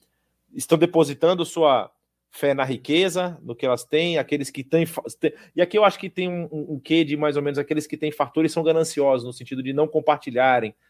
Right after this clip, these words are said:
numa, numa, nu-, numa época em que o povo era muito pobre, o povo passava por necessidade, sofria uma opressão externa,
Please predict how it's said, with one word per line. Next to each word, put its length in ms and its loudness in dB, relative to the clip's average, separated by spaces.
numa, 480 0
numa, 320 0
nu-, 220 -2
numa 520 -4
época 460 2
em 60 -6
que 140 -4
o 60 0
povo 380 0
era 120 4
muito 260 -8
pobre, 640 0
o 100 -10
povo 560 0
passava 360 2
por 140 -2
necessidade, 680 0
sofria 460 0
uma 100 0
opressão 520 0
externa, 760 -2